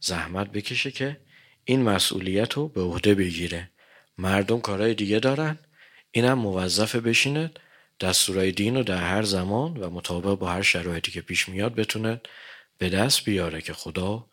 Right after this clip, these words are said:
چی رو واجب می‌دونه، چی رو حرام می‌دونه،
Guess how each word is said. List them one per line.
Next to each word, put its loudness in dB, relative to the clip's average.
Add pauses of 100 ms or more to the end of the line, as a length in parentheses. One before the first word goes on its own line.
(140)
چی -4
رو 4
واجب -2
می‌دونه، -10
چی -6
رو -4
حرام -4
می‌دونه، -10